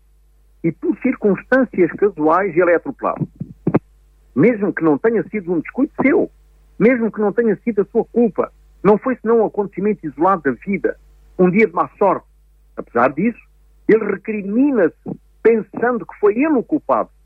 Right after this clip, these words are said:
por ter convidado o irmão a jogar nesse dia, ou por não ter sido ele mesmo a vítima.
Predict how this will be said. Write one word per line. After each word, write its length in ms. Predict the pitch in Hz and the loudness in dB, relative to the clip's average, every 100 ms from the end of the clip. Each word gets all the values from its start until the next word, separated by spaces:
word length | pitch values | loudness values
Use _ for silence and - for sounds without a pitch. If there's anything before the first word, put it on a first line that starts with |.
| _ _ _ _ _ _ - | _ _ _ _ _ _ -4
por 120 | 156 | 2
ter 140 | 143 | 2
convidado 600 | - 135 147 147 156 151 - | 2 0 2 0 0 -6 -4
o 80 | 147 | 0
irmão 300 | 156 160 175 | 2 2 -2
a 40 | |
jogar 320 | 165 190 202 | -6 -2 -2
nesse 220 | 147 135 - - | 0 -4 -6 -6
dia, 220 | 104 92 _ _ _ _ _ - | -4 -4 _ _ _ _ _ 2
ou 140 | 196 | 2
por 180 | 202 165 | 2 -4
não 160 | 180 | -2
ter 200 | 180 180 147 _ | -2 -2 -2 _
sido 520 | 185 208 196 262 254 302 - | -4 -2 0 0 -2 -4 2
ele 200 | 160 160 | 2 4
mesmo 400 | 135 190 147 185 | 0 0 0 -4
a 40 | |
vítima. 500 | 135 208 214 - 208 | -4 -6 -14 -12 -14